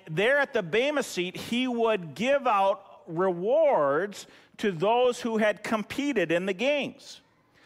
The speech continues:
These rewards were often cr-, uh, laurel wreaths in the shape of crowns, and they would be, the runners, the athletes would be given a crown, a laurel wreath,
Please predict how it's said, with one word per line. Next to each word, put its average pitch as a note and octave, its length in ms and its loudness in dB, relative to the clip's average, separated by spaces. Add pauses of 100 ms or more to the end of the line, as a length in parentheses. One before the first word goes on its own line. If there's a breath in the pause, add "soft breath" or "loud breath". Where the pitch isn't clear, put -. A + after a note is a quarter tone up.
(120)
These G3+ 280 0
rewards G#3+ 600 2
were F#3 160 2
often G#3 540 -2 (280 loud breath)
cr-, - 220 -8
uh, E3+ 220 4
laurel A3 500 4
wreaths D#3 460 0
in F3 120 -2
the E3+ 60 0
shape G3 380 -2
of F3+ 140 -2
crowns, A3 500 0
and D#3 100 -2
they F#3+ 80 2
would G3 160 0
be, F#3+ 200 -2 (180 loud breath)
the E3 100 0
runners, G#3 540 2
the F#3+ 320 -2
athletes A3 480 0
would F3+ 140 -2
be F#3+ 100 -2
given A3+ 320 0
a A3 80 0
crown, A#3+ 540 0
a F3+ 80 2
laurel A3 500 2
wreath, C#3+ 480 -2